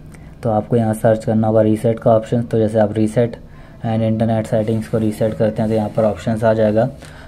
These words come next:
तो इसके ज़रिए भी आप internet, slow internet की problem को solve कर सकते हैं। simply देख सकते हैं कि यहाँ पर ये reset का options आ रहा है, तो इस पर type करना है और ओके करके आप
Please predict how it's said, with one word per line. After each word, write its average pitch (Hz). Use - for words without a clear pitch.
तो 131
इसके 117
ज़रिए 117
भी 113
आप 117
internet, 113
slow 113
internet 110
की 117
problem 110
को 113
solve 104
कर 113
सकते 113
हैं। 127
simply 117
देख 113
सकते 117
हैं 113
कि 120
यहाँ 110
पर 113
ये 113
reset 113
का 117
options 113
आ 110
रहा 113
है, 110
तो 120
इस 110
पर 110
type 107
करना 117
है 127
और 113
ओके 113
करके 113
आप 113